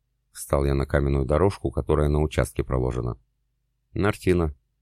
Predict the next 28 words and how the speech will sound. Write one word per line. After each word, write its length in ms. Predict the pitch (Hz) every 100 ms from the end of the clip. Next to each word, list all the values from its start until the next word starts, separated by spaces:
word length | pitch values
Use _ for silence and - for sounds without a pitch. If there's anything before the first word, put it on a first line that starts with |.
| _ _
собирательница 680 | - 82 95 98 95 82 85
трав 320 | 90 117 117 -
и 100 | 127
создательница 920 | - 104 76 90 95 90 87 82 -
противоядий 680 | 80 76 - 73 71 87 85
и 180 | 78 92
лекарств», 500 | 78 - 69 64 - _ _ _
представилась 600 | - 71 - 73 65 67
девушка. 460 | 62 67 65 64 58 _ _ _ _
«Другим 380 | - 92 98 117
понятным 400 | - 98 98 90
тебе 260 | 78 80 82
языком 460 | 78 82 123 120 -
я 140 | 82
местная 360 | 92 104 92 73
лекарка». 460 | 67 73 71 - - _ _ _ _ _ _ _ _ -
«Мне 280 | 67 76 67
сильно 360 | - 80 73
повезло, 560 | 65 69 67 65 85 131
что 200 | - 78
ты 160 | -
на 100 | 101
меня 300 | 98 67 65
наткнулась», 680 | 76 73 - 65 65 58 - _ -
сделал 440 | 65 64 76 73
я 140 | 71 69
вывод. 260 | 65 60 - _ _ _ _ _
«Возможно», 600 | - 123 113 113 107 87